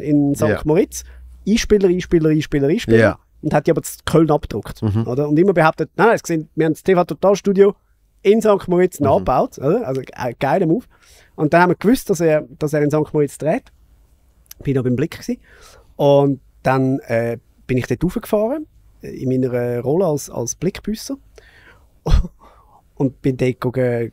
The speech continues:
Speaker 1: bei, bei so einem Dreh, wo wir herausgefunden haben, eben, er will auf der Bobbahn oder irgendetwas will er drehen und so. Und dann war er dort gewesen. Und dann bin ich zu einem Mann und habe gesagt, ja, äh, Stefan Büsser vom, vom Blick, äh, wir haben einen Interviewtermin.
Speaker 2: Mhm.
Speaker 1: Und er hat mich nicht mal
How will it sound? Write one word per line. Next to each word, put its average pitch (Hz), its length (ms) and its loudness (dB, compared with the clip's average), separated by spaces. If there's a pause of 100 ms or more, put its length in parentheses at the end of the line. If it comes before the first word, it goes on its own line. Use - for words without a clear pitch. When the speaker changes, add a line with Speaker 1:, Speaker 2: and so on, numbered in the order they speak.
(140)
Speaker 1:
bei, 131 180 -2
bei - 100 -14
so 135 140 -2
einem 123 160 -2
Dreh, 156 480 0
wo 123 180 -6
wir 143 40 -2
herausgefunden 151 460 0
haben, 135 80 -2
eben, 139 100 -2
er 123 80 -2
will 120 140 -6
auf - 100 -16
der 120 80 -6
Bobbahn 135 400 -6
oder 120 140 -6
irgendetwas 127 400 -6
will 113 120 -10
er 104 80 -16
drehen 175 360 -8
und 175 120 -8
so. 156 260 -6 (100)
Und 120 160 -12
dann 107 120 -6
war 101 120 -6
er 98 60 -8
dort 160 220 -8
gewesen. 269 320 -8 (720)
Und 104 160 -10
dann 107 80 -6
bin 110 100 -4
ich - 100 -10
zu 110 100 -8
einem 107 100 -2
Mann 226 360 -4
und 123 200 -8
habe 117 100 -10
gesagt, 113 360 -10
ja, 143 280 -4
äh, 120 520 -10
Stefan 127 340 -8
Büsser 156 420 -6
vom, 123 300 -8
vom 123 220 -8
Blick, - 460 -8
äh, 165 60 -10
wir 120 460 -8
haben 117 120 -6
einen 127 80 -6
Interviewtermin. 147 720 -4 (220)
Speaker 2:
Mhm. 107 260 -4 (640)
Speaker 1:
Und - 140 -6 (200)
er 127 180 -6
hat 170 100 -4
mich 151 180 -8
nicht 151 300 2
mal 143 180 -2